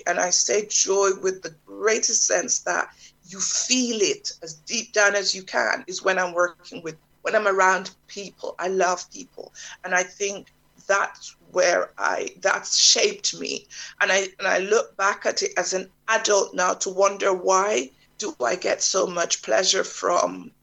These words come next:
volunteering and from working with people? And I think it goes right back as far as I can remember when I was about a young toddler. My grandmother was, I suppose nowadays people would say that's what she did,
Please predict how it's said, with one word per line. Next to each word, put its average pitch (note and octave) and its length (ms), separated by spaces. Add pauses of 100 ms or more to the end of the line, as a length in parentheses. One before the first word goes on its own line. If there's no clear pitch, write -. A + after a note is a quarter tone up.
(200)
volunteering F#3+ 840
and F3+ 160
from F3+ 360
working F#3+ 600
with F#3+ 340 (360)
people? A3+ 600
And F#3+ 120
I F#3 100
think G#3+ 280
it - 80
goes F#3 340
right G3+ 600 (320)
back G3 240
as F#3+ 220
far G#3 260
as G3+ 100
I G3 100
can G3 180
remember F#3+ 460
when F3+ 240
I F3 120
was F3 200
about F3 520
a F3+ 80 (240)
young F3+ 400 (140)
toddler. F3+ 640 (360)
My F#3 100
grandmother G#3+ 760
was, - 260 (480)
I F#3 60
suppose F#3+ 360
nowadays F#3 560
people F#3+ 360
would F3 220
say - 240
that's F3+ 320
what F#3+ 140
she D#4 260
did, - 340